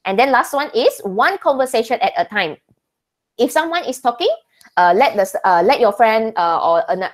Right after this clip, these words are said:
another teacher to finish it first before you ask your questions, okay, or you speak up. Alright.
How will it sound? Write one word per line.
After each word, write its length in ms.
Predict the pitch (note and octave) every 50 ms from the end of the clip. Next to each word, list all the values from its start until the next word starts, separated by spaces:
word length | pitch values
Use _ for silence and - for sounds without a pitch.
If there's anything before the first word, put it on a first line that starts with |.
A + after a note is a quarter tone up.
| -
another 320 | F#3 F3+ F#3 F#3+ A3 B3+ B3
teacher 320 | B3 A3 G#3 - A#3 A3+
to 80 | A#3 - -
finish 320 | - G#3 G#3 A#3 B3 - D4+
it 160 | - - -
first 320 | D4+ - D#5+ - - - _ _ _ _ -
before 400 | E3 G#3 G3+ G3+ - A#3 A3 A3
you 160 | G#3+ G3 F3+ - -
ask 160 | F3+ G#3+ -
your 160 | A3+ F3 -
questions, 640 | - - E3 - - - F#3+ E3 D3 E3 - - _ _ _ _ - -
okay, 240 | F#3 G3 E4+ A#4+ C#5 C#5
or 80 | - F#3
you 160 | F3 E3 E3+
speak 240 | E3 - - G3+ - -
up. 160 | F3+ - - - _ _ _ _ _ _ _ _ _ _ _ _ _ _ _ _ _ _ _ _ _ -
Alright. 240 | A3+ B3+ E4+ G4+